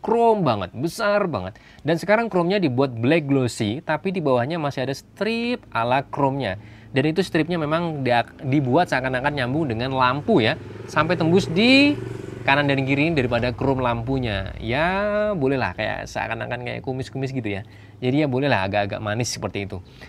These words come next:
Nah, kemudian perubahan yang ketiga atau perubahan berikutnya kita bisa lihat dari lampunya. Lampunya kalau yang sebelumnya atau facelift sebelum-, facelift sebelumnya itu warnanya masih ya putih bening, ada chrome-nya di dalamnya, dan saat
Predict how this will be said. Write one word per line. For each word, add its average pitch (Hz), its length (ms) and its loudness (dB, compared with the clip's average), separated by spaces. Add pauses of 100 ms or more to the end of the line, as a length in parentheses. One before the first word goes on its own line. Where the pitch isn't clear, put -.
(180)
Nah, 170 80 4
kemudian 240 320 4
perubahan 220 640 4
yang 208 260 2
ketiga 160 540 0
atau 127 160 -6
perubahan 131 320 -2
berikutnya 139 480 -2
kita 160 160 -6
bisa 120 240 -4
lihat - 180 -2
dari 127 220 -2
lampunya. 143 640 -6 (320)
Lampunya 175 560 2
kalau 147 240 4
yang 139 320 -4
sebelumnya 143 960 0
atau 117 240 -4
facelift 127 400 -2
sebelum-, 131 240 -6
facelift 135 320 -2
sebelumnya 127 500 -2
itu 123 240 -6
warnanya 123 480 -4
masih 156 400 -4 (400)
ya 113 320 0 (240)
putih 180 400 0
bening, 180 720 4
ada 117 240 -4
chrome-nya 131 320 0
di 139 160 0
dalamnya, 131 320 0
dan 117 160 -2
saat 107 160 -2